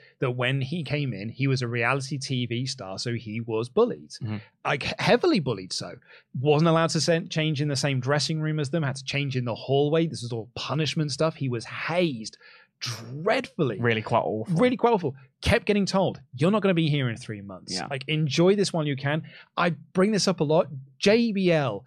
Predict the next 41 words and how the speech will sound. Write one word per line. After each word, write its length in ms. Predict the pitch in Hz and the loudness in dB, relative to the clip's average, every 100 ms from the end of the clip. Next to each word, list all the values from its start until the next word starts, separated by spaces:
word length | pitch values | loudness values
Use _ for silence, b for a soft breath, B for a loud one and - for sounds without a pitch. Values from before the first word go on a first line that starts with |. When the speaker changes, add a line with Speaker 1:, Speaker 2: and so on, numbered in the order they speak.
| b b | b b
Speaker 1:
hoped 380 | - 170 165 170 | 0 0 2 0
that 120 | 139 | 0
Miz 300 | 135 147 131 | 2 0 2
was 120 | 143 | 0
going 240 | 139 135 131 | 2 0 0
to 120 | 131 | 0
die. 460 | 127 - 120 101 98 | -2 0 0 0 -4
He 200 | 143 151 | -4 -2
said 220 | - 135 | 0 0
he 240 | 123 170 | 0 0
could 140 | 208 190 | 0 0
get 120 | 214 | 2
me 80 | 185 | 0
a 40 | |
birthday 340 | 135 151 135 127 | 2 2 2 -2
present, 280 | 120 127 | -4 -6
he 220 | - 156 135 | -4 -4 -2
could 320 | - 135 - | -2 -2 -2
die. 380 | 139 110 95 90 | -2 -2 -4 -8
Speaker 2:
Mm. 180 | 117 107 | -8 -4
Speaker 1:
I 100 | 135 135 - | -2 -4 2
don't 280 | 131 - 143 | 2 2 -2
want 280 | 139 135 135 | -2 -2 -4
him 200 | 147 131 | -6 -6
in 140 | 117 | -4
this 180 | 113 - | -6 -6
company. 480 | 123 110 - 92 87 | -8 -10 -14 -20 -12
Like, 100 | 120 | -2
J 160 | 175 233 | 2 4
B 100 | 208 | 4
L 120 | 180 | 4
is 80 | 143 | 2
a 60 | 127 | -2
chief 480 | - - 208 170 | -4 -2 -2 -2
bully, 140 | - 107 | -4 -4
'cause 100 | 127 | -4
he 60 | |
was, 120 | 117 - | -6 -6
he's 160 | 147 127 | -4 -4
a 60 | |
bully, 420 | 110 123 135 113 | -4 -4 -4 -8